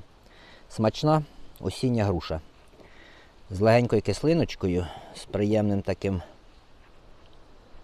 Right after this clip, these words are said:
ароматом, десь таке, якийсь присмак специфічний.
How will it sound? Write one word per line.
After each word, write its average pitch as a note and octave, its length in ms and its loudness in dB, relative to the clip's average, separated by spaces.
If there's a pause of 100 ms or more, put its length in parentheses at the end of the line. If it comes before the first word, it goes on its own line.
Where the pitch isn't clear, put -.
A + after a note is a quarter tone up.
(320)
ароматом, G2 680 2 (100)
десь F#2+ 260 -4
таке, G2 280 -2 (120)
якийсь - 320 -4
присмак A2 460 -4
специфічний. - 760 -6